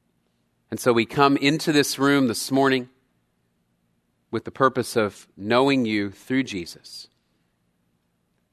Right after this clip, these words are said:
and worshiping and serving you because of what he's done. Thank you that his death and resurrection paves the way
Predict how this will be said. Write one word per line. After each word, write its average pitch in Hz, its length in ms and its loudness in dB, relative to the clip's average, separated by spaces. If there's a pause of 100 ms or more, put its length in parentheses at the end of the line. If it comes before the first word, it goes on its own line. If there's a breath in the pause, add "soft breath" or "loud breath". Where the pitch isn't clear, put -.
(120)
and 107 180 -2
worshiping 117 480 0
and 101 100 -4
serving 117 460 -2
you 90 220 -6
because 117 540 2
of 98 460 -4 (300)
what 104 180 -2
he's 101 220 -8
done. - 240 -16 (1120)
Thank 117 220 0
you 127 80 0
that 107 120 0
his 117 240 0
death 120 520 2
and 120 180 -2
resurrection 107 680 0
paves 113 360 -2
the 120 120 -6
way 82 320 -10